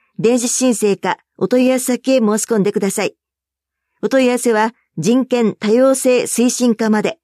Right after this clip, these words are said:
電話五二四六の一一一六番。なお、隅地版七面に二次元コードが掲載されています。シニアライフ応援計画、瓶付き油の根弱、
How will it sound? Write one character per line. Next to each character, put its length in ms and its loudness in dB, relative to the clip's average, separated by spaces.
電 260 2
話 220 0
五 280 2
二 240 2
四 220 2
六 240 0
の 240 -2
一 300 0
一 200 -2
一 180 -2
六 220 -2
番。 220 -2
な 180 0
お、 180 0
隅 320 0
地 80 -6
版 220 2
七 220 2
面 280 2
に 240 0
二 100 0
次 140 -2
元 200 0
コ 180 2
ー 40 4
ド 100 2
が 240 -2
掲 140 0
載 200 -2
さ 100 -2
れ 120 0
て 120 0
い 80 2
ま 100 0
す。 200 -8
シ 240 -2
ニ 160 2
ア 100 0
ラ 140 0
イ 80 2
フ 320 -2
応 220 4
援 160 0
計 200 2
画、 320 -4
瓶 200 2
付 140 -14
き 100 0
油 320 0
の 160 0
根 200 2
弱、 360 -4